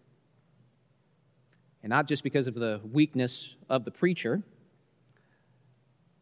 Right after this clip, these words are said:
but simply because of the hard things that your word says, how your word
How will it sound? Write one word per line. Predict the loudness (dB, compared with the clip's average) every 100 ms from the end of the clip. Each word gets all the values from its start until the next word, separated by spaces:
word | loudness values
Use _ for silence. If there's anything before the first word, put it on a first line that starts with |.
| _ _
but | -10 0
simply | 2 2
because | 0 0 0 0
of | -2
the | -4
hard | 0 0 2
things | 0 0
that | -2 -2
your | -4
word | -2 -4 -4
says, | -2 -2 -2 -4
how | -2 0
your | -2
word | -2 0 0